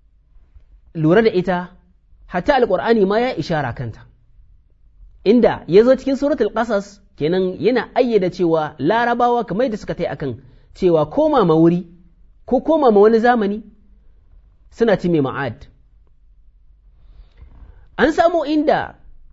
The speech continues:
wasu daga cikin mutane suka zanki shakku shin Allah zai iya maida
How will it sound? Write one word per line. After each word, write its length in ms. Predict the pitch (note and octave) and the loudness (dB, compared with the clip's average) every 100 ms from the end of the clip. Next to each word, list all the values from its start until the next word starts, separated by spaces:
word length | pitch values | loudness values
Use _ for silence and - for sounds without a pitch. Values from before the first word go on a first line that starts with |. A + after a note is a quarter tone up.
| - - - _ _ - - | -20 -20 -20 _ _ -20 -8
wasu 300 | C3+ C4+ A4 | 0 2 2
daga 180 | A4 A3+ | 2 0
cikin 540 | - A#3 A#3+ A#3+ - - - _ - - - - - | 0 -2 -2 -4 -12 -20 -20 _ -20 -20 -20 -20 -8
mutane 580 | F#3 D4+ D4+ G3 F3 F3+ - | -4 0 2 2 0 -4 -14
suka 220 | A#3 G3+ | -8 -4
zanki 200 | G#3 G3+ | -2 -4
shakku 340 | A3 G#3+ G#3+ G#3 | -4 -4 -4 -4
shin 140 | A3 | -4
Allah 280 | A3+ B3 G#3 | -2 0 0
zai 120 | A3 | 0
iya 200 | A3+ A3 | -2 0
maida 440 | F3 A#3+ D4+ F3+ | 0 0 0 0